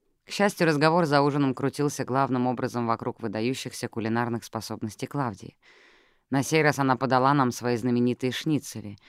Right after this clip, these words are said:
и я съела всё до последнего кусочка. Потом мы стали обсуждать наше предстоящее путешествие в Грецию,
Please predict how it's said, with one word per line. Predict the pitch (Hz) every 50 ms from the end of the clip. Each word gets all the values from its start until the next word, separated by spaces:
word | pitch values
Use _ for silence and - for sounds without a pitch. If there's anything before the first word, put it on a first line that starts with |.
| - - - - -
и | - -
я | 143 147 143
съела | 135 - 135 147 147 139 135 135
всё | - - - - - 147 135
до | 151 170
последнего | 156 - 131 - - - 113 113 - 120 113
кусочка. | 104 - - - - - - - - - - - 117 _ _ _ _ _ _ _ _ _ _ _ _ _ _ _ -
Потом | - 175 180 220 220 208
мы | 196 185
стали | - - - 165 156 160
обсуждать | 151 143 - - - 143 131 131 147 147 -
наше | 151 139 139 - -
предстоящее | - 127 131 - - - 120 123 123 123 - - - 127 113
путешествие | - 120 - 117 - - - 117 - - 135 131 127
в |
Грецию, | 135 160 160 156 131 - - - - 110